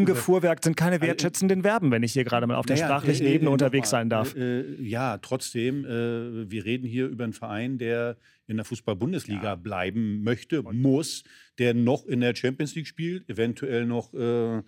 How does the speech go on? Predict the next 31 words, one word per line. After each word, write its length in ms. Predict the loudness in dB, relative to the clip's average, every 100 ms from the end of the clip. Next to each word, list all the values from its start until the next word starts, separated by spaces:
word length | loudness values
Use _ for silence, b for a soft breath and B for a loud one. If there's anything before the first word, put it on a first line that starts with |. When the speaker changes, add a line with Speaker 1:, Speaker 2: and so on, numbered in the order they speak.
| B B B 0
Speaker 2:
äh, 340 | 2 2 0
nächstes 400 | 2 0 -2 -4
Jahr 100 | -4
international, 640 | -2 -2 -2 -4 -2 0 0
vielleicht 260 | 0 -2 -2
in 100 | -2
der, 220 | -2 -4
in 80 | -4
der 100 | -4
Euroleague. 340 | -2 -2 -6 B -6
Nochmal, 300 | -4 -2 -2
du 80 | -2
brauchst 260 | -6 -10 -8
einen 80 |
erfahrenen 540 | -6 -4 -2 0 0 0
Mann, 240 | 0 0
der 160 | 0 0
weiß, 280 | 0 -2 -4
worüber 360 | 0 2 2
da, 160 | 0 -2
er 220 | 0 -2
da 160 | -2 -2
redet. 440 | 0 2 0 -4 B
Speaker 1:
Jetzt 260 | -2 -2 0
kommen 140 | 2
wir 60 | 2
Speaker 2:
Äh, 20 |
Speaker 1:
doch 160 | 2 4
ins 100 | 6
Speaker 2:
üben, 80 | 8
Speaker 1:
Profil. 380 | 6 6 4